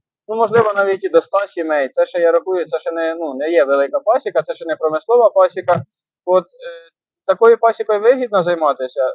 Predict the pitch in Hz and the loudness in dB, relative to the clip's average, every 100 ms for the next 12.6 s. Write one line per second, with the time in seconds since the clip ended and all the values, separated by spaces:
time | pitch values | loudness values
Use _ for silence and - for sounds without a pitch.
0 | - 185 196 139 117 _ _ _ _ 170 | -4 -2 -2 -4 -10 _ _ _ _ -2
1 | - - 170 262 240 190 147 175 214 175 | 0 0 -2 -6 -6 -4 -2 0 0 0
2 | 196 240 208 190 147 127 - 117 _ _ | -2 0 -2 2 2 2 -2 -14 _ _
3 | _ - 220 214 196 180 170 135 123 - | _ -16 -8 -4 -2 2 2 4 0 -2
4 | 180 175 196 190 175 185 190 175 165 156 | -8 -4 -2 -2 -2 -2 0 -2 -2 -6
5 | - 180 202 - 247 240 240 170 _ _ | 0 4 4 0 0 2 0 -2 _ _
6 | - 160 185 202 214 208 196 180 185 _ | -6 4 4 6 4 2 0 0 -2 _
7 | - 175 165 180 202 214 196 180 180 170 | 0 0 2 2 2 2 0 -2 -2 -4
8 | 185 196 170 160 170 135 110 147 147 156 | -2 -2 -2 -4 -4 -4 -6 -6 -4 0
9 | 165 170 170 202 202 190 175 143 110 107 | 2 2 4 2 2 -4 -2 -2 -2 -6
10 | - _ _ _ 170 233 240 202 196 214 | -16 _ _ _ 0 2 2 2 2 0
11 | - 190 185 _ 175 170 143 135 143 135 | 0 -4 -4 _ -2 -2 -2 -6 -8 -8
12 | 143 139 123 127 123 | -6 -2 -4 -4 -16